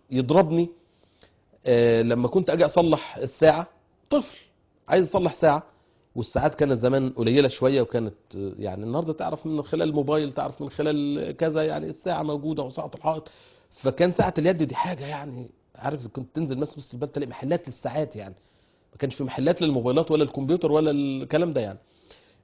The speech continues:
المهم إنه بدأ يصلح الساعة وكان ممكن يبوظها فياخد علقة، وبعدين تاني مرة فيتضرب، تالت مرة. المهم إنه حاول بقى،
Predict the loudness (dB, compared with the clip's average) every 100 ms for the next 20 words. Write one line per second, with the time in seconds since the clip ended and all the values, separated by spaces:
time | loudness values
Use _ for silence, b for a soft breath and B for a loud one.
0 | -4 0 2 2 2 0 0 0 0 0
1 | 0 0 0 0 0 -2 0 2 2 -2
2 | -4 -2 -2 -2 -4 -2 0 0 -2 -2
3 | -4 -4 -6 -8 -10 -12 b b b -10
4 | -4 -2 0 0 0 0 0 -2 -4 -2
5 | -2 -2 -2 -2 -2 -6 -2 0 0 -2
6 | 0 6 6 6 4